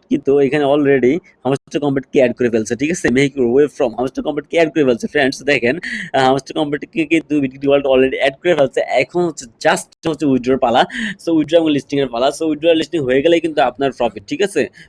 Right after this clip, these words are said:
প্রফিট পেয়ে যাবেন, হান্ড্রেড পার্সেন্ট প্রফিট পাবেন ইনশাআল্লাহ। নোটকয়েন যারা যারা প্রফিট পাইছেন তারা হচ্ছে কি পাইছেন, এখানে আরো বেশি পাবেন। তো সবাই হচ্ছে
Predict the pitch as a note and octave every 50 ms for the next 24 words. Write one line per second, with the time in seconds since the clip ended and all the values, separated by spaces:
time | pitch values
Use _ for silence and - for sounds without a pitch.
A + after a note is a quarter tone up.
0 | _ _ D3 D3 D3 E3 - - D3+ C#3+ B2 A#2+ A2+ A2 A2 A#2+ B2 C3 C#3 C#3+
1 | - F#3 F3 D#3+ D#3 D#3+ D#3 D3+ C#3 D3 D#3 D#3 D#3 D3 C#3+ C3 B2 - B2+ G#2+
2 | A2+ B2+ C#3 C#3+ C#3 C3 - E3 E3 D3+ D#3 D#3 D3+ D#3 D#3 D#3 D3+ - D3 D3
3 | C#3 - C#3 C3 B2 - - C#3 - - - - - D3 C#3+ D3 D3+ D3 - -
4 | C#3+ C3 - D#3+ - C3+ A#2+ A2+ - C3+ D#3 D#3+ C#3+ - C#3 C#3 C#3+ D#3 - -
5 | A#2+ A2+ A2 - - B2 C3+ D3 D3 D#3 D#3 D#3+ E3 F3 D3+ B2 C3+ C#3+ C3 -
6 | C#3+ - - C#3+ C3+ D#3 E3 D#3 - - - C3+